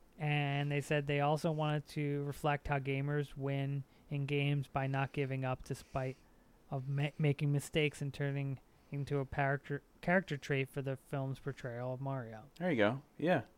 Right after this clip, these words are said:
Speaker 2: And, and the background for Mario and Luigi was interesting too. I liked, I liked the Italian American
Speaker 1: Oh my God. With the
Speaker 2: heritage in Brooklyn with their family. <laughs> Like, that was
Speaker 1: with the pasta
Speaker 2: Yeah.
Speaker 1: and the,
Speaker 2: Uh-huh.
Speaker 1: oh my God.
Speaker 2: Yep.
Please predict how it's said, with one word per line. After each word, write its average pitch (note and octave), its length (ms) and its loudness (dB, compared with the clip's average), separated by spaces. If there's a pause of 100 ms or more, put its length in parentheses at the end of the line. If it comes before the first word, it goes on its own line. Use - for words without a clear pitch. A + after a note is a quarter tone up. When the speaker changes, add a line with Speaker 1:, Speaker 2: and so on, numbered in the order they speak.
(880)
Speaker 2:
And, C#3 280 6
and D3 140 6
the B2+ 60 8
background B2+ 560 10
for A#2 120 2
Mario G2+ 280 8
and G2 80 4
Luigi G2 320 2
was F#2 320 -4 (400)
interesting F#2+ 420 -4
too. A2 200 2
I F2 80 4
liked, F#2 440 2
I F#2 60 0
liked F#2+ 220 -2
the F#2 120 -2
Italian F#2+ 440 0
American F#2 360 2
Speaker 1:
Oh E3 120 10
my C#3+ 180 8
God. C3 460 6
With - 100 -12
the A#2+ 60 4
Speaker 2:
heritage G#2+ 480 6
in G2+ 120 4
Brooklyn A2+ 640 4
with A2 100 -4
their G2 120 4
family. A#2 760 4 (100)
<laughs> - 120 4
Like, D3 200 8
that C3 200 8
was B2+ 60 4
Speaker 1:
with F#3 120 6
the F3+ 80 10
pasta F#3 880 12
Speaker 2:
Yeah. B2 380 12
Speaker 1:
and D#3 100 2
the, D#3 240 6
Speaker 2:
Uh-huh. G#2+ 240 8
Speaker 1:
oh A#2 40 4
my B2 120 0
God. B2 480 0
Speaker 2:
Yep. G2+ 340 4